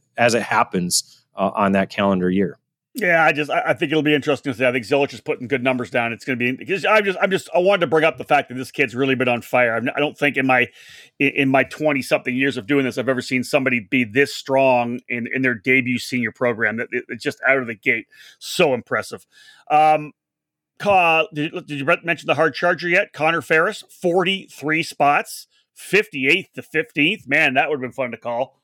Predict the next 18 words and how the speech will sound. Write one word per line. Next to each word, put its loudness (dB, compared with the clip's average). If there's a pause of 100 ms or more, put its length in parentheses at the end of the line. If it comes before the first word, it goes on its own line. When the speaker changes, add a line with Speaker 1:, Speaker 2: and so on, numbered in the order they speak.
(200)
Speaker 1:
Yeah, 4
that, -2 (140)
that 0
D 2
N 0
F, 0
uh, 0
in -2
the -2
pre-final 2
put 0
him -4
back 2
a, -6 (120)
a -4
ways, 2
uh, -10
fifty-eighth, 0